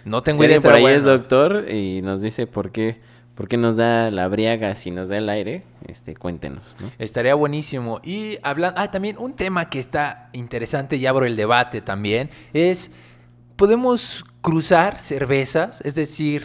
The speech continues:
Speaker 2: <laughs>
Speaker 1: cruzar como, porque, oye, t-, tengo miedo, hermano, ¿no? O sea,
Speaker 2: <laughs>
Speaker 1: estamos
Speaker 2: Por aquí
Speaker 1: en
Speaker 2: nos
Speaker 1: vivo.
Speaker 2: dice Brian, "No hay remedio, hay que seguirla".
Speaker 1: Ah,
Speaker 2: Eh, esa es, esa
Speaker 1: ese
Speaker 2: es
Speaker 1: es,
Speaker 2: buena,
Speaker 1: es
Speaker 2: es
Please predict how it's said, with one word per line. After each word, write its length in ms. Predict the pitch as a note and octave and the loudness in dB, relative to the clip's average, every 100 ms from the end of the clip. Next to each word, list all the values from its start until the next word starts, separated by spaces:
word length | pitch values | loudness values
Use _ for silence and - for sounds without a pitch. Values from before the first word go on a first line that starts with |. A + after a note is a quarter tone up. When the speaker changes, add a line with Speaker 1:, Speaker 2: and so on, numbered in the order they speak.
| - - | -6 0
Speaker 2:
<laughs> 460 | D#3+ C#3+ D#3+ F4+ | 0 2 0 0
Speaker 1:
cruzar 520 | B3 D3+ D3+ F3 F#3+ F#3 | 4 2 4 4 4 0
como, 540 | G3+ F#3 F3 D3 C#3+ | 0 2 4 4 2
porque, 320 | D#3+ G#3+ G#3 | 0 0 2
oye, 240 | A3 B3 A#3+ | 2 0 -4
t-, 240 | - G#3 | -6 -18
tengo 300 | - C4 E4+ | -6 -4 -2
miedo, 320 | E3 C#3+ C#3 | 0 2 4
hermano, 400 | C3 C3 B2+ B2 | 4 2 0 -2
¿no? 160 | B2+ F3 | -2 -2
O 80 | F#3 | 0
sea, 240 | E3 D#3 D#3+ | 2 6 6
Speaker 2:
<laughs> 300 | C3 C3+ B3+ | 6 0 -2
Speaker 1:
estamos 240 | A#3+ A#3 | 2 6
Speaker 2:
Por 40 | D3 | 8
aquí 200 | D3+ E3+ | 8 8
Speaker 1:
en 60 | |
Speaker 2:
nos 80 | F#3+ | 8
Speaker 1:
vivo. 100 | F3 | 8
Speaker 2:
dice 220 | F3 F3 | 6 6
Brian, 560 | C#3+ C#3+ C#3+ C#3+ C3 A#2+ | 4 4 4 2 0 -2
"No 80 | C#3+ | 2
hay 100 | D#3+ | 2
remedio, 540 | F3+ D#3 D3+ C#3+ A#2+ | 2 2 2 4 4
hay 120 | A2 C#3 | 2 2
que 120 | D3 | -2
seguirla". 600 | - G2 G2+ G#2+ G2 G#2 - | -2 -2 -2 0 -2 -4 -10
Speaker 1:
Ah, 680 | - A#2+ C3 C3 C3+ C3+ - | -4 0 6 8 8 6 6
Speaker 2:
Eh, 40 | C3+ | 4
esa 160 | C#3+ | 6
es, 60 | C#3+ | 4
esa 60 | C3+ | 2
Speaker 1:
ese 220 | B2 C3 | 0 2
Speaker 2:
es 60 | C#3 | 0
Speaker 1:
es, 60 | B2 | 2
Speaker 2:
buena, 580 | A#2 A2+ C3 E3 G#2+ | 0 2 0 0 -2
Speaker 1:
es 40 | |
Speaker 2:
es 60 | D2+ | -2